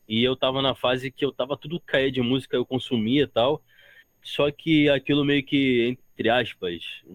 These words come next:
é, não quer dizer que eu sou uma pessoa boa por causa disso, mas me tocou. É, porque eles não tinham teclado, eles tinham um tecladinho de fósforo igual eu tinha, e eu tinha um mais avançado na época.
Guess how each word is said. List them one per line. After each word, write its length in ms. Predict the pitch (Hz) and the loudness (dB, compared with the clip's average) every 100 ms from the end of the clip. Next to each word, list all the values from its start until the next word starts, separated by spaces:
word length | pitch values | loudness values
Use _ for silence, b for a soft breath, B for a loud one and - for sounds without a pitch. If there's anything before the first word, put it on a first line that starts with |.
| 90 - - | -18 -18 -8
é, 200 | 95 95 | -4 -4
não 100 | 104 | 0
quer 140 | 123 | 0
dizer 140 | 110 | 0
que 80 | 117 | -4
eu 40 | 117 | -2
sou 140 | 120 | -2
uma 60 | 113 | -4
pessoa 280 | 117 127 | -2 -2
boa 200 | 104 107 | 0 0
por 80 | 101 | 0
causa 200 | 107 120 | 0 0
disso, 300 | 101 95 - | -2 -6 -4
mas 160 | 104 117 | -2 0
me 80 | 123 | 0
tocou. 520 | 160 160 - 113 101 _ _ _ _ _ _ _ _ - | 0 -2 0 0 0 _ _ _ _ _ _ _ _ -2
É, 440 | 98 95 95 95 - | 2 2 4 2 -2
porque 260 | 101 - 120 | -10 -2 0
eles 400 | 113 113 113 117 | 0 0 -2 -2
não 100 | 156 | -4
tinham 200 | - 135 | -2 0
teclado, 260 | 139 143 | 2 0
eles 80 | 123 | 0
tinham 100 | 139 | 0
um 40 | |
tecladinho 320 | 131 131 120 120 | -2 0 0 -2
de 80 | |
fósforo 400 | 110 117 110 - | -2 0 0 -2
igual 220 | 107 110 120 | -2 0 0
eu 40 | |
tinha, 300 | - 151 160 | -2 0 2
e 40 | 151 | 2
eu 80 | 135 | 0
tinha 160 | 143 | 0
um 400 | 139 139 135 123 110 - | 0 0 0 -2 -6 -10
mais 240 | 113 117 | -2 0
avançado 460 | 123 131 143 135 120 | 2 0 0 -2 -2
na 160 | 131 143 | 0 0
época. 340 | 113 - 95 | 0 -4 -14